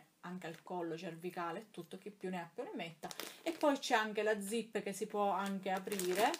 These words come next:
Ehm, vediamo se riesco ad aprirvelo. Sì. Lo apriamo perché tanto lo devo utilizzare. C'è anche una zip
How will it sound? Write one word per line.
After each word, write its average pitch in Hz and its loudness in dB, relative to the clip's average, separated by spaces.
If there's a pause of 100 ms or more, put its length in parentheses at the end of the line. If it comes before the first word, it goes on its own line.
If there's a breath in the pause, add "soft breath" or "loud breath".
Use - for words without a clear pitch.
(680)
Ehm, 196 2 (120)
vediamo 208 -6
se 196 -8 (280)
riesco 190 -2
ad 180 -4
aprirvelo. 185 -2 (300)
Sì. - -6 (4000)
Lo 185 -2
apriamo 180 -4
perché - -4
tanto 185 0
lo 170 -2
devo 170 -2
utilizzare. 196 -2 (160)
C'è - 0
anche 202 2 (320)
una 202 2 (320)
zip 247 -2